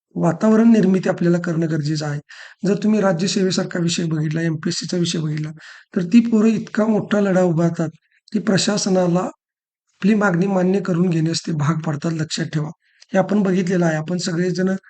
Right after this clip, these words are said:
स्पर्धा परीक्षा देणारे विद्यार्थी आहोत, त्यामुळं आपल्या, अ, डोळ्याखालून या बातम्या गेलेल्या आहेत, आपण पाहिलेल्या आहेत. जर का दबाव गट निर्माण नाही झाला तर मात्र हे संच मान्यता धोरण कदापि रद्द होणार नाही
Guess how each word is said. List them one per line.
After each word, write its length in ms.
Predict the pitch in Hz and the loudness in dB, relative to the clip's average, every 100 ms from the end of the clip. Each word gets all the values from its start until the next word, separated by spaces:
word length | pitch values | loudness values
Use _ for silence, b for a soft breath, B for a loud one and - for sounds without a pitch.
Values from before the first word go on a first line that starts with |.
| B B | B B
स्पर्धा 320 | - 190 170 | -4 0 2
परीक्षा 320 | 180 180 165 | 0 0 -2
देणारे 300 | 180 170 170 180 | 0 2 2 0
विद्यार्थी 420 | 165 170 165 175 | -2 -2 -2 -4
आहोत, 200 | 156 170 | -4 -4
त्यामुळं 280 | 185 180 185 | -4 -2 -2
आपल्या, 340 | 170 180 175 185 b b b b - | -4 -2 0 0 b b b b -6
अ, 260 | 170 165 | -2 -2
डोळ्याखालून 560 | 165 165 175 180 180 180 | 0 2 2 2 2 2
या 120 | 180 | 2
बातम्या 340 | 170 143 190 175 | 2 0 0 2
गेलेल्या 360 | 165 165 165 | 2 0 -2
आहेत, 200 | 151 151 156 | -2 -4 -6
आपण 300 | - 170 175 | -10 -4 -4
पाहिलेल्या 440 | 170 156 160 190 170 | -2 0 2 0 0
आहेत. 180 | 151 151 _ _ _ _ _ - 170 | -4 -8 _ _ _ _ _ -6 0
जर 240 | 214 214 | 2 2
का 120 | 233 | 0
दबाव 380 | 196 185 180 190 | 2 2 4 2
गट 220 | 180 180 | 0 0
निर्माण 440 | 202 180 170 175 170 | 0 2 2 2 2
नाही 260 | 151 160 | 2 0
झाला 280 | 165 151 151 151 _ _ 190 | 2 0 -2 -6 _ _ -4
तर 100 | 185 | -2
मात्र 340 | 170 170 165 | -2 -4 -2
हे 240 | 170 170 | 0 0
संच 320 | 175 175 165 170 | 0 -2 -2 -2
मान्यता 420 | 165 160 160 175 | -2 -2 -6 -6
धोरण 320 | 156 151 165 170 B B - | -4 -2 -2 -6 B B -4
कदापि 500 | 180 175 180 196 202 | 0 0 0 -2 -2
रद्द 220 | 170 151 | -2 0
होणार 300 | 165 160 156 | 0 0 -2
नाही 220 | 151 151 | -4 -4